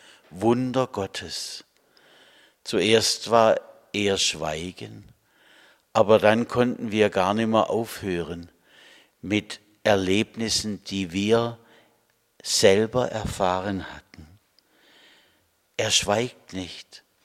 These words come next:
Sein Wort trifft uns. Seine Kraft ist in uns Schwachen mächtig. Das hatten wir erlebt. Euch im Chor steht jetzt eine große Fahrt bevor.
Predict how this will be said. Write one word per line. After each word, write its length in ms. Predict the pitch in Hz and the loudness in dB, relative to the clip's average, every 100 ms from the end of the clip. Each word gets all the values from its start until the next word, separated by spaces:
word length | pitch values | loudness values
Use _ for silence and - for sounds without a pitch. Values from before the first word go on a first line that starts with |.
| _ _ _ | _ _ _
Sein 420 | _ - 110 113 101 | _ 4 6 6 6
Wort 280 | 120 135 | 4 2
trifft 380 | - 120 - - | -6 -8 -10 -10
uns. 320 | 78 107 101 | -6 -4 0
Seine 300 | - 120 127 | 6 6 6
Kraft 640 | 139 - 143 165 - - - _ - - - _ | 0 2 2 2 -2 -10 -14 _ -20 -20 -20 _
ist 440 | 123 117 - - - | -4 -2 -2 -6 -2
in 220 | 127 120 | 0 0
uns 400 | - 131 147 147 | 0 2 2 2
Schwachen 640 | - - 107 113 139 123 107 | 0 2 2 2 -2 -4 -2
mächtig. 720 | 98 101 - - 98 - _ _ _ - - _ _ | -4 -6 -12 -14 -18 -18 _ _ _ -20 -20 _ _
Das 520 | 143 135 156 - - - _ | 4 6 4 0 -2 -10 _
hatten 460 | - 113 - 104 92 | -4 -2 -2 -6 -6
wir 220 | 98 110 | -4 -4
erlebt. 840 | - 113 104 98 92 _ _ - _ _ _ _ _ _ _ _ _ _ _ _ _ _ _ _ | -4 -10 -12 -14 -16 _ _ -20 _ _ _ _ _ _ _ _ _ _ _ _ _ _ _ _
Euch 260 | 110 120 127 | 0 2 0
im 180 | 123 | -2
Chor 560 | 113 - 107 123 127 120 _ _ _ _ _ _ _ | -4 -2 4 4 4 -6 _ _ _ _ _ _ _
steht 320 | - - 98 | -10 -6 -4
jetzt 320 | 95 90 - | -4 -4 -6
eine 260 | 95 92 95 | -6 -4 -6
große 480 | - 82 90 - 95 | -6 -8 -6 -6 -8
Fahrt 480 | - 92 87 _ | -6 -6 -6 _
bevor. 580 | - 90 - 80 73 71 | -16 -16 -14 -16 -18 -20